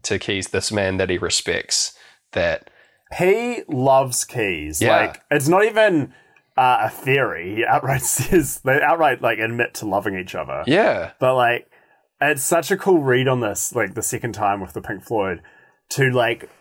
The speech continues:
Speaker 2: kind of see, yeah, exactly. He's showing off to Keys. He's like, "Keys, look at me. I outsmarted you. Here's all this stuff."
Speaker 1: Yeah.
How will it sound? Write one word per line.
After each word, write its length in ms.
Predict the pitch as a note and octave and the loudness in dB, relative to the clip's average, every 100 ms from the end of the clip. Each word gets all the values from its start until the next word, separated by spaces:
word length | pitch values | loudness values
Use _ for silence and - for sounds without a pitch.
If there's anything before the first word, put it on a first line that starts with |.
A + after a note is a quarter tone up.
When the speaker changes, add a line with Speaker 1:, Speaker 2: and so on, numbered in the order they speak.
| - - | -18 -8
Speaker 2:
kind 180 | C#3 C3+ | -4 -2
of 80 | B2 | -2
see, 220 | C#3+ C3 | 0 0
yeah, 260 | A#2+ A2+ | 0 -2
exactly. 360 | G2 A2+ A2 F#2 | -2 -4 -6 -6
He's 120 | G#2+ | -6
showing 320 | - C3 A#2+ G#2+ | -2 0 0 -2
off 200 | - - | -4 -8
to 100 | G#2+ | -6
Keys. 380 | A2+ G#2+ G#2+ | -2 0 -2
He's 120 | A2+ G#2+ | -4 -8
like, 140 | G#2 | -8
"Keys, 360 | - C#3 B2 A#2 | -4 -2 0 -2
look 160 | B2+ | -4
at 60 | A#2+ | -4
me. 120 | A#2 | -4
I 160 | G#2 G2 | -4 -4
outsmarted 580 | G#2 G#2+ - A2 A2+ F#2+ | -4 -4 -4 -2 -2 -4
you. 160 | E2+ E2+ | -8 -8
Here's 260 | B2 A#2 G#2+ | -4 -2 -2
all 80 | G2 | -6
this 160 | F#2 | -6
stuff." 360 | - A#2+ G#2+ - | -4 -4 -4 -6
Speaker 1:
Yeah. 440 | C3 F#3 A2 E2 | -2 0 2 -2